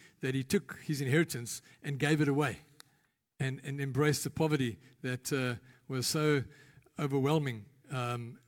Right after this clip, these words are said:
that it was the most impactful thing about him. And, um, it was dis-, destructive of everything that would have made for greed in his life. And, uh,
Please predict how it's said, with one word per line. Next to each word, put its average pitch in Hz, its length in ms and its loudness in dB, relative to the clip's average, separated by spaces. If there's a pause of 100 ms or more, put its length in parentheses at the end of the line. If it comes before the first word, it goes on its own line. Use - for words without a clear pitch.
(100)
that 131 460 -10
it 139 240 -8
was 135 140 0
the 139 40 -2
most 143 220 -2
impactful 151 420 -6
thing 151 160 -4
about 143 320 -2
him. 113 160 -6 (340)
And, 127 260 -2
um, 127 260 -2 (560)
it 131 200 -6
was 143 360 0 (160)
dis-, - 220 -6 (140)
destructive 165 600 -2
of 151 160 -4
everything 185 400 2
that 156 160 0
would 160 120 6
have 139 200 -2 (100)
made 156 240 0
for 160 120 -2
greed 185 300 4
in 156 100 2
his 120 140 -2
life. 123 280 -4 (340)
And, 139 280 -2
uh, 135 160 2